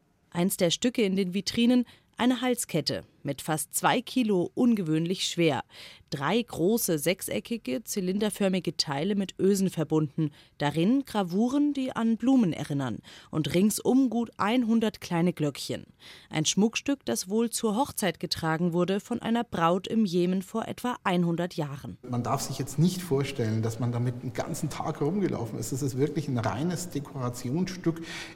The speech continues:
Speaker 2: ähnlich wie ein Hochzeitskleid. Ein Hochzeitskleid zieht man einmal an im Leben und genauso wurde dieses Stück, ähm, angefertigt, um es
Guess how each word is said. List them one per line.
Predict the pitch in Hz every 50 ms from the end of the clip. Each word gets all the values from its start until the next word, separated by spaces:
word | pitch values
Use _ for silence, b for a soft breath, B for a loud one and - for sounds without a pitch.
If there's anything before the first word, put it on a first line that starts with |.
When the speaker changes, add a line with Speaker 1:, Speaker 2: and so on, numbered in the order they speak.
| B -
Speaker 2:
ähnlich | - 120 131 143 147 147 147 147 117 110 113
wie | 131 143 156 160 156 143 - B B B B B B B
ein | - - 113 -
Hochzeitskleid. | 165 - - - 127 120 113 - - - 120 110 104 92 - - - - - B B B B B B
Ein | 127 127 120
Hochzeitskleid | 190 185 185 - 175 143 - - 160 143 143 143 -
zieht | - 175 156 -
man | 156 147 139
einmal | 139 151 196 226 214 202 185 160 -
an | - 147 156
im | 143 123 110
Leben | 107 107 104 - 85 80 78 - - -
und | - 123 113 113
genauso | - 123 110 101 117 156 156 - 170 160 143
wurde | 131 131 135 131
dieses | 117 131 131 - 123 117 - - -
Stück, | - - - 139 - - - B B B B B B B 95
ähm, | 113 120 120 120 120 120 120 120 120 117 117 113 113 - -
angefertigt, | - 143 190 202 190 - - 165 156 151 151 151 143 -
um | - 117
es | -